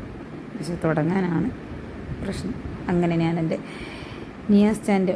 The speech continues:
ഉള്ളിൽ കിടക്കുന്ന കഴിവുകളൊക്കെ പുറത്തെടുക്കുകയാണ് സുഹൃത്തുക്കളെ, പുറത്തെടുക്കുകയാണ്. ഓക്കെ, അപ്പം വീഡിയോ ഇത്രയൊക്കെ ഉള്ളൂ.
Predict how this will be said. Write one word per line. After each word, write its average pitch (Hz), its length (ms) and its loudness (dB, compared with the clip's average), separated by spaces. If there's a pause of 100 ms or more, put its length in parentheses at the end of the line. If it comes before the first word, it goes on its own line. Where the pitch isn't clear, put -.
(140)
ഉള്ളിൽ 190 320 2
കിടക്കുന്ന 170 480 2 (120)
കഴിവുകളൊക്കെ 175 640 4
പുറത്തെടുക്കുകയാണ് 170 1000 0
സുഹൃത്തുക്കളെ, 165 600 2 (220)
പുറത്തെടുക്കുകയാണ്. 170 840 0 (720)
ഓക്കെ, 190 180 2 (1400)
അപ്പം 214 180 4 (560)
വീഡിയോ 220 240 8
ഇത്രയൊക്കെ 202 400 4
ഉള്ളൂ. 185 180 0